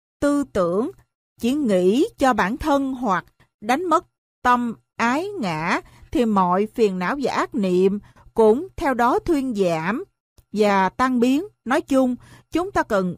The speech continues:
biết rằng việc suy nghĩ quá nhiều đến bản ngã sẽ kéo theo rất nhiều tư tưởng tiêu cực. Khi bạn chứng ngộ được bản chất của tôi là rỗng không, thì dần dần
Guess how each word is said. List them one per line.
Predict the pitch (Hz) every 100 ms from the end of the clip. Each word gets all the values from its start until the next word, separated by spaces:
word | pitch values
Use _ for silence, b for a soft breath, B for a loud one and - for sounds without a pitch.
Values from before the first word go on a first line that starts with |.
| -
biết | 247 339 440
rằng | - - 214 190 180 - b b
việc | 202 220 214
suy | - 302 302 294
nghĩ | 269 202 180 254 -
quá | 285
nhiều | 392 233 196 180
đến | 220 359
bản | 202 254
ngã | 262 165 190 - b b
sẽ | - 226
kéo | 233 302
theo | 403 330 262 247
rất | 247 359
nhiều | 269 208 190 175
tư | -
tưởng | - 190
tiêu | 277 254
cực. | - 190 - _ _ B B B
Khi | 339 320
bạn | 226 185 202
chứng | 269 349
ngộ | 330 196 190 220
được | 208 202 196 B B -
bản | 208 202
chất | 269 392
của | - 240
tôi | - 285 294 285 262 - _ _
là | - 208 190
rỗng | 185 180 233
không, | 359 330 285 277 269 b b
thì | - 226
dần | 233 226
dần | 220 226 214